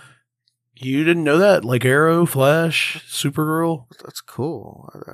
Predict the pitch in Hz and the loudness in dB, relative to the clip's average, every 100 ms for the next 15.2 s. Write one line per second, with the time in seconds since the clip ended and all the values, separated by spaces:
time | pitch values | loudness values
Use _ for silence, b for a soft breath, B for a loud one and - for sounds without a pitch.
0 | - 135 143 135 117 - - 120 _ _ | -12 -10 -8 -8 -10 -14 -14 -14 _ _
1 | - - 131 123 127 120 - 113 131 151 | -20 -12 -10 -8 -8 -8 -8 -6 -2 0
2 | 151 156 131 _ _ - - - - - | 0 0 -2 _ _ -14 -10 -10 -8 -6
3 | - 147 143 - 127 123 131 127 - 185 | -4 -2 -2 -2 -2 -2 -2 -6 -4 0
4 | 170 - 143 139 131 - 127 - - 151 | 0 0 2 2 0 -4 -6 -4 -6 -4
5 | 170 170 - - _ _ _ _ _ _ | -4 -6 -12 -14 _ _ _ _ _ _
6 | _ 139 160 170 196 214 - - - 131 | _ -8 -4 -6 -4 -6 -8 -14 -10 -6
7 | - 123 127 120 - 117 117 123 - 110 | -2 0 0 -2 -6 -10 -6 -8 -8 -16
8 | 107 113 107 101 95 101 104 107 117 _ | -12 -8 -6 -6 -8 -8 -6 -6 -10 _
9 | b b b - 107 143 - - 147 170 | b b b -12 -6 -6 -8 -4 -2 0
10 | 160 175 170 - 175 - 147 139 127 135 | 0 -2 -2 0 2 2 2 0 2 0
11 | 127 127 120 120 120 113 113 110 110 113 | 0 -2 -2 -2 -2 -2 -2 -2 -2 -4
12 | 127 131 117 117 110 104 123 151 107 107 | -4 -4 -6 -8 -10 -10 -10 -8 -12 -8
13 | 113 131 156 - 117 110 107 107 - 110 | -6 -4 -4 -8 -10 -6 -4 -4 -8 -12
14 | - 120 110 113 - 113 107 113 117 107 | -10 -8 -8 -10 -12 -12 -14 -16 -16 -12
15 | - | -10